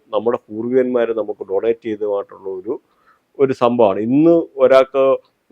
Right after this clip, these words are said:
ഒരു പത്താം ക്ലാസ്സിലോ അല്ല പന്ത്രണ്ടാം ക്ലാസ്സിലോ, ആ, പഠിച്ച ഒരാൾക്ക് കണ്ടുപിടിച്ചിട്ട് എടുത്ത് പറയാൻ പറ്റുന്നതല്ല. അപ്പൊ അത്ര ഡീപ്പ് നോളജ്, ഡീപ്പായിട്ട് പോകേണ്ടതായിട്ടുള്ള ഒരു സബ്ജക്റ്റാണ്.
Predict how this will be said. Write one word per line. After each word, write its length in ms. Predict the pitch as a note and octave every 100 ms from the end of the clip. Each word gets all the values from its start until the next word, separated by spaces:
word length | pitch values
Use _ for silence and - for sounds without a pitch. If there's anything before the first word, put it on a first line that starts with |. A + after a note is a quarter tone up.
| C3+ B2+
ഒരു 120 | B2+ B2
പത്താം 240 | B2+ C3
ക്ലാസ്സിലോ 580 | C3 B2+ B2 B2+ B2 B2+
അല്ല 340 | B2+ B2 B2 B2
പന്ത്രണ്ടാം 500 | B2+ A#2 B2 B2 B2
ക്ലാസ്സിലോ, 400 | B2 G#2+ A#2+ A#2+ A#2+ A#2 - A#2+
ആ, 120 | A#2+ A2+ _ A#2 - B2+ B2+
പഠിച്ച 260 | A#2+ A2+
ഒരാൾക്ക് 360 | A#2+ A#2 A2+ A#2+
കണ്ടുപിടിച്ചിട്ട് 680 | A2+ A#2 A#2 A2 G#2+ G#2+ -
എടുത്ത് 240 | G#2+ - G#2+
പറയാൻ 280 | A2+ A2+
പറ്റുന്നതല്ല. 560 | G#2+ - G#2 G#2 F#2+ E2+
അപ്പൊ 400 | D#2+ _ _ A#2 G#2+
അത്ര 380 | _ - F3 E3+ C#3+ B2
ഡീപ്പ് 500 | C3+ _ - D3 B2
നോളജ്, 380 | A#2+ B2 B2+
ഡീപ്പായിട്ട് 640 | A#2+ G#2+ A2+ - A#2+ A#2 A#2+ _ -
പോകേണ്ടതായിട്ടുള്ള 680 | G#2 A2+ A#2+ A#2 A#2 G#2+ G#2
ഒരു 160 | G#2
സബ്ജക്റ്റാണ്. 840 | G#2 F#2+ F#2+ G#2+ A2+ G2 F#2+ F#2+